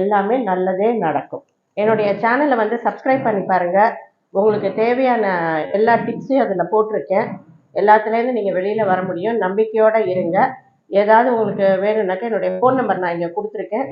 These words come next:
நைன் டூ ஃபோர் எயிட் ஜீரோ சிக்ஸ் டபுள் எயிட் டபுள் நைன். இன்னொரு நம்பர் நைன் ஃபைவ் ஃபோர் டபுள் டூ எயிட் செவன் எயிட் டபுள் நைன்.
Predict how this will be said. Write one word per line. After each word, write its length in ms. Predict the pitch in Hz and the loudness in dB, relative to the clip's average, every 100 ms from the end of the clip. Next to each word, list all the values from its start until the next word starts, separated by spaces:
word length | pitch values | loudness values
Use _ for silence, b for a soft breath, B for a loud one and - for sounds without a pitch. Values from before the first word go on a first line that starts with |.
| 180 | -2
நைன் 240 | 196 220 | 0 0
டூ 80 | 220 247 | 0 -2
ஃபோர் 180 | 214 202 | 0 -2
எயிட் 120 | 202 | -2
ஜீரோ 140 | 196 202 202 | -6 -8 -8
சிக்ஸ் 220 | 139 - | -16 -6
டபுள் 180 | 190 185 | -4 -2
எயிட் 140 | 185 175 | -4 -4
டபுள் 200 | 165 165 | -4 -4
நைன். 220 | 165 185 - - _ - 190 | -2 -2 -4 -12 _ -8 -2
இன்னொரு 240 | 220 233 208 | 2 2 2
நம்பர் 220 | 202 208 | 0 -2
நைன் 160 | 190 196 | 0 -2
ஃபைவ் 160 | 214 208 | -2 -4
ஃபோர் 180 | 208 185 | -4 -2
டபுள் 180 | 170 175 | -2 -4
டூ 60 | 196 196 | -4 -4
எயிட் 160 | 180 - | -6 -2
செவன் 180 | 190 175 | -2 -2
எயிட் 120 | 175 170 | -4 -6
டபுள் 180 | 165 165 | -6 -2
நைன். 180 | 190 | -4